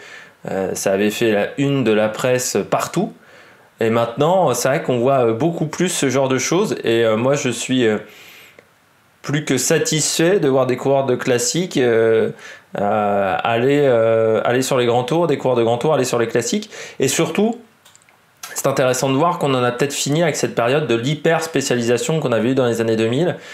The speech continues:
Et c'est vrai qu'avec l'arrivée de, de Sagan et maintenant aujourd'hui des mecs comme Van Der Poel ou Wout van Aert ou Alaphilippe qui sont capables de gagner sur énormément de terrain,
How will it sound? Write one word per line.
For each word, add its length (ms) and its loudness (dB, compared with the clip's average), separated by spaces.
Et 60 -2
c'est 120 0
vrai 80 0
qu'avec 280 -2
l'arrivée 420 0
de, 320 2
de 100 0
Sagan 500 0
et 120 0
maintenant 320 0
aujourd'hui 400 0
des 100 2
mecs 160 0
comme 160 0
Van 140 0
Der 240 0
Poel 180 -4
ou 80 0
Wout 140 -2
van 200 2
Aert 280 0
ou 100 0
Alaphilippe 400 -2
qui 120 -2
sont 160 -4
capables 300 0
de 60 -4
gagner 280 0
sur 320 -2
énormément 580 0
de 60 -6
terrain, 360 -2